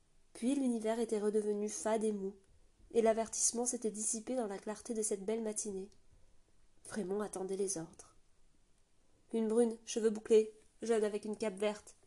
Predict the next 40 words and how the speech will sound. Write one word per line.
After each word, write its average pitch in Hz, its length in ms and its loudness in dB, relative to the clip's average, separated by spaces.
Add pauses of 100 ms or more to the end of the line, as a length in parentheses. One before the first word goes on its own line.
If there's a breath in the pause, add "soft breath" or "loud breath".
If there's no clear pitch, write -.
à 220 60 0
ma 214 120 2
gauche, 202 360 -4
débita-t-il 202 580 -2
sans 196 160 -4
respirer. 190 480 -6 (560 soft breath)
Tu 226 100 2
la 208 100 6
vois ? » 220 260 2 (1120 soft breath)
Les 220 200 8
yeux 240 60 4
du 214 100 0
général 208 440 4
s'étaient 208 320 4
aussitôt 226 300 2
dirigés 202 400 4
dans 190 100 0
la 185 100 -2
bonne 190 160 -2
direction. « 185 480 -4 (840)
Je 208 60 2
la 202 100 4
vois 202 120 0
qui 202 120 -6
s'éloigne, 202 380 -2
sire. » « 190 340 -4 (580)
Je 233 100 4
la 240 120 8
veux 247 100 8
vivante. » 226 540 2 (840)
Il 196 120 2
lança 214 280 2
son 202 180 -2
re-, 208 120 -4
cheval 214 360 4
cuirassé 220 420 2
dans 202 120 0
la 202 100 -2
foule 254 280 0
en 196 120 2